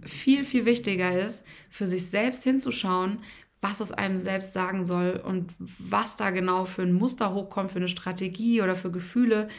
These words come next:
Was genau steckt da drunter? Was ist der Ursprung? So, und dazu kann ich dich fragen,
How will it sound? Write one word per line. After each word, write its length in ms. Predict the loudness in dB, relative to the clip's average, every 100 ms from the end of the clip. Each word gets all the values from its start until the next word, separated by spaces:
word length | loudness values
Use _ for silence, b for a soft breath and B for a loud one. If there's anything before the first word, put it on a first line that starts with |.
| B B B B _ _
Was 480 | -16 -4 -2 -2 -4
genau 420 | -4 -2 0 0
steckt 400 | -2 -2 -4 -2
da 100 | -2
drunter? 600 | -2 -2 -2 -2 0 0
Was 180 | 0 -2
ist 180 | -6 -6
der 120 | -6
Ursprung? 640 | -4 -4 -6 -10 -8 -8 -10 _ _ _ _ _ B B B B B
So, 220 | -4 0
und 500 | 0 0 -2 -8 -4
dazu 320 | -2 -2 -6
kann 240 | -4 -2 -2
ich 140 | -4
dich 180 | -8 -10
fragen, 640 | -2 2 2 2 -2 -4